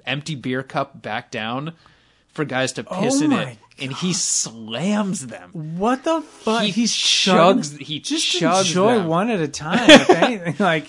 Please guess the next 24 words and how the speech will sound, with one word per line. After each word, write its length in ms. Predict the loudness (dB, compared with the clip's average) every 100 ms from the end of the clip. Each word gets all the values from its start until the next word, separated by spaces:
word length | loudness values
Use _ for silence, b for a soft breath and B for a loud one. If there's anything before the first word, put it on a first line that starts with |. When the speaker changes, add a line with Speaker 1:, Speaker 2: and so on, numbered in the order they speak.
| -12
Speaker 1:
He 380 | -4 2 4 6
did. 280 | 6 6
I 180 | 8 6
Speaker 2:
ew. 60 | 6
Speaker 1:
saw 280 | 6 4 4
him 160 | 2
do 180 | 0 -2
two 640 | -2 -10 -4 -4 -4 -8 -18 _ _ _ _ _ _ _ _ -8
in, 140 | -4
like, 380 | 0 0 -2 -8 _ _ _
a 120 | -10
minute 500 | -8 -8 -6 -4 -4
and 100 | -6
a 40 | -10
half 460 | -8 -4 -6 -8 _ _ -10
two-minute 440 | -8 -6 -6 -6
video 460 | -10 -12 -10 -10 -12
or 100 | -12
something 320 | -14 -16 -8
Speaker 2:
Is 220 | -6 -4
Speaker 1:
like 80 | 0
Speaker 2:
he 60 | 2
Speaker 1:
that. 60 |
Speaker 2:
like, 240 | 2 2